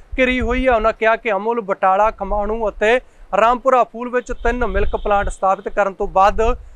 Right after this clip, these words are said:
ਹੌਲੀ-ਹੌਲੀ ਆਪਣੀ ਮਾਰਕੀਟ ਹਿੱਸੇਦਾਰੀ ਵਧਾ ਰਹੀ ਹੈ। ਰਾਜੇਵਾਲ ਨੇ ਦੱਸਿਆ ਕਿ ਪਹਿਲਾਂ ਮਿਲਕ ਫੈੱਡ ਦਿੱਲੀ ਨੂੰ ਰੋਜ਼ਾਨਾ ਅੱਸੀ ਹਜ਼ਾਰ ਲੀਟਰ ਦੁੱਧ ਦੀ ਸਪਲਾਈ ਕਰਦਾ ਸੀ, ਜੋ ਹੁਣ ਘਟ ਕੇ ਸਿਰਫ ਅਠਾਰਾਂ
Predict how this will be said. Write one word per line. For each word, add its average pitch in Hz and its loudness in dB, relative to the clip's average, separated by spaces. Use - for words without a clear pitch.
ਹੌਲੀ-ਹੌਲੀ 254 4
ਆਪਣੀ 220 -2
ਮਾਰਕੀਟ 196 -2
ਹਿੱਸੇਦਾਰੀ 202 0
ਵਧਾ 170 -4
ਰਹੀ 220 -2
ਹੈ। 190 4
ਰਾਜੇਵਾਲ 254 2
ਨੇ 262 0
ਦੱਸਿਆ 226 -4
ਕਿ 220 -4
ਪਹਿਲਾਂ 233 0
ਮਿਲਕ 208 -6
ਫੈੱਡ 214 0
ਦਿੱਲੀ 208 -6
ਨੂੰ 226 -6
ਰੋਜ਼ਾਨਾ 220 2
ਅੱਸੀ 277 -2
ਹਜ਼ਾਰ 233 2
ਲੀਟਰ 214 -8
ਦੁੱਧ 202 -8
ਦੀ 240 -8
ਸਪਲਾਈ 196 -2
ਕਰਦਾ 196 0
ਸੀ, 233 -8
ਜੋ 202 -6
ਹੁਣ 196 -10
ਘਟ 214 0
ਕੇ 208 -6
ਸਿਰਫ 208 -8
ਅਠਾਰਾਂ 247 2